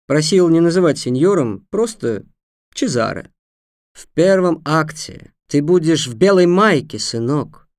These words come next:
В Неаполе летом очень жарко». И посмотрел вдаль за шкаф, где примерно Неаполь, Моника Беллуччи,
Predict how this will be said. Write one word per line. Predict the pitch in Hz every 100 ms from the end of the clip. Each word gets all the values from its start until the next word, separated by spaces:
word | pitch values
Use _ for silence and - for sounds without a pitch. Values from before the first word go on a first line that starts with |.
| _
В | 113
Неаполе | 131 156 202 220 208 175
летом | 151 165 156 147
очень | 151 139
жарко». | 113 117 113 107 - - _ _ _ _ _ -
И |
посмотрел | 90 101 110 110 143
вдаль | 113 110 160
за | 127 107
шкаф, | - 135 156 156 _ _ _ _
где | 113 110 123 147 123
примерно | 113 147 127 107
Неаполь, | 117 135 202 214 180 180 _
Моника | 139 151 135 127
Беллуччи, | 117 160 220 - 196 185